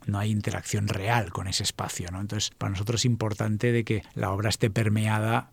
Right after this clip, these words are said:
en, en un porcentaje significativo de lo que pasa allí, ¿no? Y que entonces se haya,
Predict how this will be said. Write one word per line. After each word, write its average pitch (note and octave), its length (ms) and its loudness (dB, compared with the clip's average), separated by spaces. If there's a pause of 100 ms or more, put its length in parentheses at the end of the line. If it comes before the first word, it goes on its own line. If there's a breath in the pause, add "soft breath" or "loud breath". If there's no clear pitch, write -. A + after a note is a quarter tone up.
en, A2 260 2
en G#2 140 0
un G2+ 120 2
porcentaje G#2+ 640 0
significativo A2 920 2
de A#2+ 140 0
lo G#2 140 0
que G2+ 120 -4
pasa G#2 300 2
allí, G#2 260 0
¿no? G2+ 220 -4
Y C3+ 60 -8
que A2+ 100 -4
entonces G2 260 0
se - 100 0
haya, G2+ 280 -2